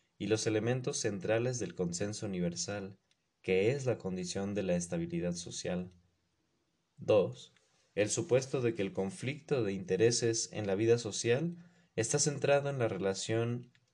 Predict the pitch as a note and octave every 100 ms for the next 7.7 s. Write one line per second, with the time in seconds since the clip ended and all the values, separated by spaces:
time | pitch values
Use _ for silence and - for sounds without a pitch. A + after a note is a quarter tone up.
0 | _ _ _ A2+ A2 G2+ G2 F#2+ F#2 A2+
1 | C3 G#2+ C#3+ - _ _ _ _ F2+ -
2 | F#2+ F2+ - - G#2 - A#2 C3 - G2
3 | F2+ - F2 E2 E2 E2 - _ _ _
4 | F#2 F#2+ F#2+ G#2 - A2 - G#2 G2 F2+
5 | F2 F2+ F2+ - _ _ _ _ - -
6 | C#3 D#3+ E3 E3 E3 C#3 A2 A#2 D3 C#3+
7 | B2+ - G2 G#2 A#2+ A#2+ F#2+